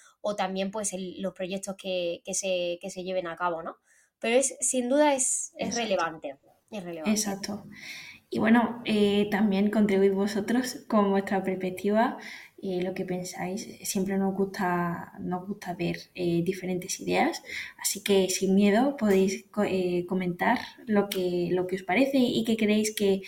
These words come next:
Speaker 2: que es lo que alberga el futuro de, de la ruta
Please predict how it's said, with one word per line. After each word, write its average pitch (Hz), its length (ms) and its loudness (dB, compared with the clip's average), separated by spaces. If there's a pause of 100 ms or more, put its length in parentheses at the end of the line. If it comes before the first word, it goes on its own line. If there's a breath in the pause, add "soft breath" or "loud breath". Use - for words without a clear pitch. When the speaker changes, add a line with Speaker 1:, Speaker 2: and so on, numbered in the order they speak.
(440 loud breath)
Speaker 2:
que 202 160 2
es - 120 0
lo 208 160 2
que 180 300 2
alberga 196 460 2
el 196 100 0
futuro 202 400 2
de, 185 460 0
de 180 80 2
la 160 120 0
ruta 170 540 0